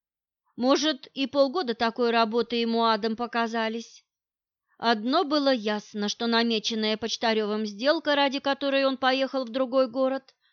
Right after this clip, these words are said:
всё-таки состоялась. И Почтарёв оказался безлошадным. «Раз машины у него теперь нет, наверняка дома сидит»,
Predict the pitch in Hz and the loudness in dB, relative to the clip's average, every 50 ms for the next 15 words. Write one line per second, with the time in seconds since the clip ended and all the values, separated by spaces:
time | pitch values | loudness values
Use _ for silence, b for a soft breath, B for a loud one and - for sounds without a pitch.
0 | _ _ _ _ - - - 247 262 277 262 330 311 - 302 277 - 277 262 - | _ _ _ _ -16 -4 0 2 2 2 2 -2 -6 -6 -8 -6 -6 -6 -8 -6
1 | - 247 226 226 202 202 196 196 196 202 202 - - - - _ _ _ _ _ | -4 -4 -2 -2 -2 -4 -4 -6 -6 -8 -10 -12 -16 -20 -20 _ _ _ _ _
2 | _ _ _ _ - 233 269 240 - 254 233 - - - 233 240 277 311 392 - | _ _ _ _ -4 -2 -2 0 0 -2 -4 -4 0 2 2 2 2 2 0 -2
3 | 320 - - 247 240 233 262 269 269 262 - - 247 226 214 233 214 214 220 214 | -2 0 2 2 2 4 4 2 2 2 0 -4 -6 -4 -4 -4 -2 0 0 0
4 | 214 - - 214 196 196 185 190 190 196 196 202 214 233 - _ _ _ _ _ | 0 0 -2 -2 -4 -4 -6 -6 -6 -6 -6 -8 -10 -12 -16 _ _ _ _ _
5 | _ _ _ _ - 247 254 254 285 - 269 277 302 330 - - 277 233 214 214 | _ _ _ _ 0 2 2 2 2 2 0 0 0 0 0 -2 -2 -2 0 0
6 | 214 220 220 220 226 226 233 240 226 - 277 254 - 320 311 294 302 285 233 190 | 0 -2 -2 -2 -2 -2 -2 -4 -4 -6 -8 -6 -4 -4 -2 -2 -2 -2 -2 -4
7 | 185 _ _ _ _ _ _ _ _ _ _ _ - 233 247 247 247 247 254 285 | -6 _ _ _ _ _ _ _ _ _ _ _ -2 0 2 4 4 4 2 2
8 | 285 - 466 440 240 214 233 226 214 208 208 - - 214 208 185 185 202 196 - | 0 2 0 0 2 2 2 2 2 0 -2 -4 -6 -10 -10 -8 -8 -8 -10 -10
9 | _ _ _ | _ _ _